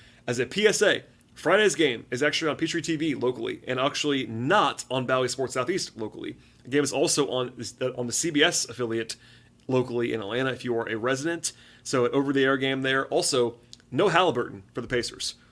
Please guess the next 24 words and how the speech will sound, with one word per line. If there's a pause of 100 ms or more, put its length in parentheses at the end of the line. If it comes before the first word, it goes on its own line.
which
changes
everything. (400)
Not
to
go
down
the
rabbit
hole
too
much,
but
Halliburton
is
maybe
the
most,
like, (1200)
I
don't
wanna
use
the,